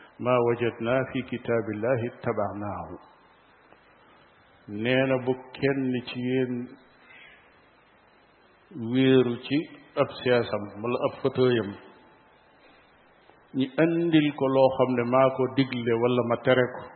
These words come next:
yonent Yàlla bi mooy wax. Nee na, boo waxee ba daaneel, mu ne la, "Loolu man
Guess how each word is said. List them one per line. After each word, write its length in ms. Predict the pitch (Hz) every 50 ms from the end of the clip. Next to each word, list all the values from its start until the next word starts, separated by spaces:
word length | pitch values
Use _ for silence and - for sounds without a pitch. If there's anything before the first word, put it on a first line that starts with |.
| - - -
yonent 280 | 120 117 117 117 110
Yàlla 280 | 104 120 113 113 110 107
bi 100 | 104 110
mooy 180 | 110 117 113 110
wax. 180 | 101 95 - - - - - - - - _ _ _ _ - _ - - _ _ _ _ _ _ _ - _ _ _ _ _ _ _ -
Nee 240 | 123 113 117 120 123
na, 160 | 117 120 123 135 156 - - - - - - - - _ _ _ _ _ _ -
boo 180 | 120 120 120 123
waxee 320 | 127 127 123 - 127 123 120
ba 100 | 110 117
daaneel, 520 | 113 113 123 123 123 123 120 123 123 123 123
mu 120 | 117 120 123
ne 100 | 120 120
la, 120 | 120 117 117
"Loolu 360 | 113 113 117 117 117 113 113
man 220 | 110 110 113 117